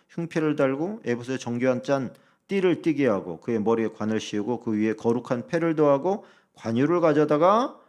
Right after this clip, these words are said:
그의 머리에 부어 바르고." 그렇게 말해요.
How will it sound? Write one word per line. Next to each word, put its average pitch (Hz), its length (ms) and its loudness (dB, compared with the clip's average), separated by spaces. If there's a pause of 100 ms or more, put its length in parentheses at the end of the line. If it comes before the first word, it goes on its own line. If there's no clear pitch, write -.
(160)
그의 123 240 0
머리에 107 500 0
부어 147 440 0 (380)
바르고." 117 1160 2
그렇게 107 280 -8
말해요. 82 300 -18